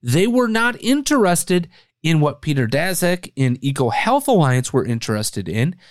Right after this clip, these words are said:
in so much as trying to find M R N A vaccination status, right? That's, they may have had that as their goal.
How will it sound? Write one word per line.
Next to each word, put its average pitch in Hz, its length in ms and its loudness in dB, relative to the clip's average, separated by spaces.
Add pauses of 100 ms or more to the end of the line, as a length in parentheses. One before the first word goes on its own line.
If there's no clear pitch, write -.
(240)
in 147 240 0
so 170 160 0
much 143 260 -2
as 131 140 0
trying 160 280 -4
to 151 80 0
find 170 420 0
M 151 180 -2
R 139 260 2
N 123 140 0
A 127 160 2
vaccination 127 760 -2
status, 104 560 -6
right? 151 320 0 (880)
That's, 247 320 -4 (260)
they 254 200 2
may 254 240 2
have 240 160 0
had 226 420 -4 (180)
that 160 360 -4
as 175 260 -2
their 156 180 0
goal. 165 440 -2